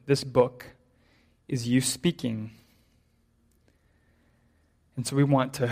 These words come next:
we want to turn our hearts to you and hear from you. Father, please give us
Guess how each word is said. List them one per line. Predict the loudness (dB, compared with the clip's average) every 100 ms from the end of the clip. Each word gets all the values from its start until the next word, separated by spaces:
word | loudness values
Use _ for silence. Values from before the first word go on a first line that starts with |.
| -4 0
we | 4
want | 2 0
to | -8
turn | -8 0 4 4 4 0 -4 -16 -4
our | -2
hearts | 2 4 2 0 -14
to | -4 -2
you | 0 0 -2 -4 -10 _ _ _ _ _ _
and | -8
hear | -4 4 4
from | 4 0 0
you. | 0 -2 -6 -2
Father, | 0 0 -4
please | -2 -2 -2
give | -2 0 4
us | 2 2 -8